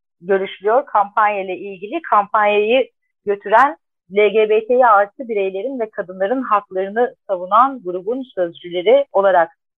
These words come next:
Alikev'den bir haber var. Kendini tüm çocukların Emel annesi olarak tanımlayan Alikev Yönetim Kurulu Başkanı Emel Korkmaz,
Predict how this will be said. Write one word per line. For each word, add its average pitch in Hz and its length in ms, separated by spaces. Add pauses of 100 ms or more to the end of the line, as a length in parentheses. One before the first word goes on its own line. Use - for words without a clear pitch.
(200)
Alikev'den 240 640
bir 214 100
haber 196 320
var. 302 240 (680)
Kendini 240 340
tüm 262 180
çocukların 214 680
Emel 208 280
annesi 190 320
olarak 196 440
tanımlayan 180 480
Alikev 202 440
Yönetim 180 360
Kurulu 180 280
Başkanı 175 480
Emel 185 240 (100)
Korkmaz, 196 400